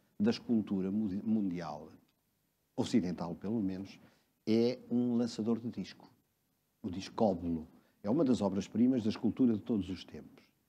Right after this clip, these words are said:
E se pensarmos na literatura, a tal literatura, nós verificamos que, por exemplo, a Ilíada, um dos poemas, um dos poemas mais importantes da história do Ocidente,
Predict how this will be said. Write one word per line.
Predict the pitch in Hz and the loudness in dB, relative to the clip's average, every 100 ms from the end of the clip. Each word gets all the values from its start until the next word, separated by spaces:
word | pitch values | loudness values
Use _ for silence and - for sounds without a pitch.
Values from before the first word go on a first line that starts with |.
| _ _ _ _ _ _ 202 | _ _ _ _ _ _ 6
E | |
se | 196 - | 6 6
pensarmos | 175 175 156 143 113 92 95 104 | 2 6 6 4 2 4 4 8
na | 117 | 10
literatura, | 131 135 117 107 135 127 101 | 10 8 2 0 0 2 2
a | |
tal | 101 131 135 | 0 0 2
literatura, | 110 104 101 92 101 87 95 | 2 0 -2 -2 -2 0 0
nós | 101 110 110 | 2 2 0
verificamos | 104 123 110 110 - 107 101 101 - | 2 4 4 2 2 0 2 0 0
que, | 110 | -2
por | 95 113 | 2 4
exemplo, | 107 107 92 120 | 6 4 2 2
a | 143 | 4
Ilíada, | 131 104 92 82 90 117 | 2 2 0 -4 -6 -4
um | 123 92 | -2 -2
dos | 85 90 | -4 -6
poemas, | - 98 90 85 - - - _ _ - | -4 -4 -4 -6 -10 -18 -20 _ _ -2
um | 107 107 | 4 4
dos | 101 | 4
poemas | - 110 101 101 | 2 4 6 4
mais | 95 98 120 131 120 101 | 4 6 6 6 6 6
importantes | 110 92 98 90 107 95 - | 2 2 0 0 2 0 0
da | 87 | -4
história | 92 - 85 90 | -4 -2 -2 0
do | 92 | 0
Ocidente, | 101 - 101 95 95 | 0 4 2 2 -4